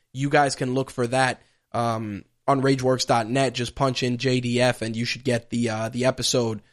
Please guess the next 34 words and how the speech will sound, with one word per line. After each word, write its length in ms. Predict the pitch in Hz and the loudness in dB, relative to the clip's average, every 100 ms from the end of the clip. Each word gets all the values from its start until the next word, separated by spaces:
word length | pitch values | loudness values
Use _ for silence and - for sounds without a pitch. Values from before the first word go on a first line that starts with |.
| _ _ | _ _
uh, 220 | - 113 113 | -4 -4 -2
the 180 | 120 | 2
interview 460 | 139 135 120 113 104 - _ - | 4 4 2 -2 -4 -8 _ -4
that 140 | 127 | 0
I 120 | 127 120 | 2 2
had 240 | 127 117 | 0 -2
with 180 | 113 - | -6 -8
him. 300 | 120 90 - _ _ _ _ | -8 -10 -14 _ _ _ _
The 80 | 127 | -2
fact 360 | 175 190 190 | 2 2 2
is, 400 | 180 160 139 143 _ | 0 0 -2 -6 _
you 140 | - 139 | -2 0
know, 320 | 131 147 - _ _ _ _ _ _ _ _ _ _ _ _ _ - | 4 2 0 _ _ _ _ _ _ _ _ _ _ _ _ _ -2
you 100 | 135 | 0
know, 260 | 131 143 | 2 0
it, 160 | 131 156 | 0 0
it's 180 | 156 156 | -2 2
one 140 | 180 | 2
of 80 | 185 | 4
those 180 | 175 156 | 4 2
things 320 | 180 175 160 | 0 0 0
where 560 | 147 165 156 147 131 - _ _ _ _ _ _ _ | 4 6 6 6 2 -2 _ _ _ _ _ _ _
it, 140 | 135 - _ _ _ _ | -16 -16 _ _ _ _
there's, 480 | 170 190 190 160 - | 0 2 2 0 -8
there's 320 | - 170 170 | -4 0 0
compelling 520 | - 160 180 202 214 170 | 0 0 4 4 4 4
arguments. 540 | 151 135 110 87 - | 2 0 -6 -8 -12
You 340 | - 143 170 160 | -12 -12 -12 -4
can 140 | 143 | -2
have 240 | 160 180 | 0 0
C 180 | - 170 | -2 -2
M 140 | 156 147 | -2 0
Punk 260 | 156 143 | 0 0
fight 400 | - 139 135 117 | -2 0 0 -2